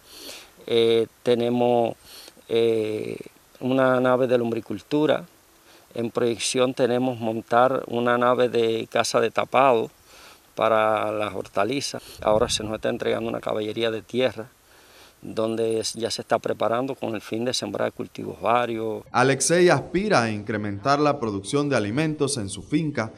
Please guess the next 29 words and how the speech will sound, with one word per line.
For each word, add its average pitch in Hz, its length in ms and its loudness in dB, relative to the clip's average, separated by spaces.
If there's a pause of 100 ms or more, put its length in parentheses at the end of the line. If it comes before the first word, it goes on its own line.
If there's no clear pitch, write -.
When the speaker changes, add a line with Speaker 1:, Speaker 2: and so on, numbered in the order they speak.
(220)
Speaker 2:
con 160 180 6
el 165 140 4
uso 185 300 2
de 165 120 2
la 143 200 2
agroecología 110 1000 -2
y 151 100 4
el 131 100 4
autoabastecimiento. 107 1300 -4
Speaker 1:
Esta 117 260 -2
parte 123 500 -2
de, 113 480 -2
de 110 120 -4
la 110 120 0
lombricultura 113 880 -6 (480)
ayuda 113 360 -4
mucho 127 440 -4 (140)
y 120 160 -6
el 117 120 -2
exhibiado 123 600 -2
también 120 560 -6
es 110 300 -6
otro, 123 580 -4
otro 123 220 -4
fertilizante 127 840 -6
que 104 140 -12
se - 160 -4
usa, 117 400 -6 (520)
eh, 110 160 -2